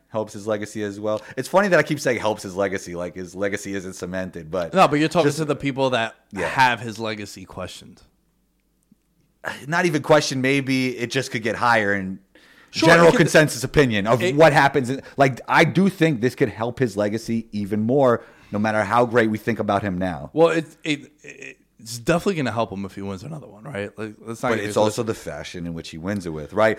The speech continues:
Speaker 1: Like, what
Speaker 2: Absolutely.
Speaker 1: if Poole and Klay go off more than him these next few games? Like, it doesn't help it as much if he's just clearly the best player on the court every game.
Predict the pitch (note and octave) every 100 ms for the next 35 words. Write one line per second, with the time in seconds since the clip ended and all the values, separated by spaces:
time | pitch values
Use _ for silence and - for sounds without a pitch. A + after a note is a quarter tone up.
0 | - B2 B2 D3+ D#3 F#2 F2+ D#3 C#3+ C3+
1 | A#2+ C#3 C3 A#2 A2 A2 G#2 - G#2+ A#2+
2 | A2+ A2 A2 G#2+ G#2 F2+ F#2+ - F2+ E2+
3 | E2+ D#2 F#2 D#2+ - - _ A2 A#2 B2+
4 | A2+ A#2 G#2+ G#2 F2+ C3 C#3+ - G#2 A#2+
5 | G#2 - - A#2+ A2 G2 G#2+ - A2+ G2+
6 | F#2 - G#2+ F#2 F2 E2+ F2+ E2+ C#2+